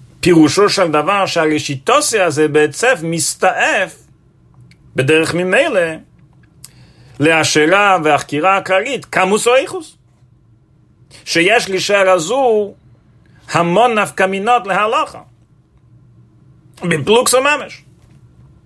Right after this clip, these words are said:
ועוד יותר מזה. אם כך,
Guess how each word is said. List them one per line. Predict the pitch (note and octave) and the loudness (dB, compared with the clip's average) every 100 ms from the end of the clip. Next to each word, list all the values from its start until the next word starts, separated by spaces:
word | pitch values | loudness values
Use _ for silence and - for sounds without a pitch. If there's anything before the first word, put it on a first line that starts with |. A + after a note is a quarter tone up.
| - - _ - | -20 -20 _ -2
ועוד | A3 A3 | 0 2
יותר | A3+ C#4 D4 | 2 2 2
מזה. | C#4+ G3+ C3 - _ - _ - _ _ _ - - - - - - - | 0 -4 -8 -14 _ -20 _ -20 _ _ _ -20 -20 -20 -20 -20 -10 -4
אם | E3 | -2
כך, | F#3 D4+ B3 - | 0 2 2 -2